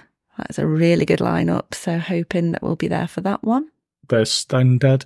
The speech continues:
Speaker 2: in August, which I think that's sold out already, hasn't it?
Speaker 1: It has already sold out, and they've not even announced the headliner yet for that one. I keep forgetting 'cause I keep thinking K K Priest's headlining when I see
Speaker 2: Yeah.
Speaker 1: the poster, and it's,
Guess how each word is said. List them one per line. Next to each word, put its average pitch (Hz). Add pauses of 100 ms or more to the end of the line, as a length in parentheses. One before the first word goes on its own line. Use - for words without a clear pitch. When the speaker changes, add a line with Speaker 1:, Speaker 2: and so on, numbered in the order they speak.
Speaker 2:
in 127
August, - (340)
which 131
I 127
think 202
that's -
sold 151
out 165
already, 113
hasn't 90
it? -
Speaker 1:
It 214
has 233
already 214
sold 202
out, 208
and 180
they've 180
not 202
even 196
announced 170
the 185
headliner 175
yet -
for -
that -
one. -
I 185
keep -
forgetting 160
'cause 143
I 156
keep -
thinking 160
K 160
K 151
Priest's 175
headlining 139
when 135
I 147
see -
Speaker 2:
Yeah. 139
Speaker 1:
the 110
poster, 175
and -
it's, -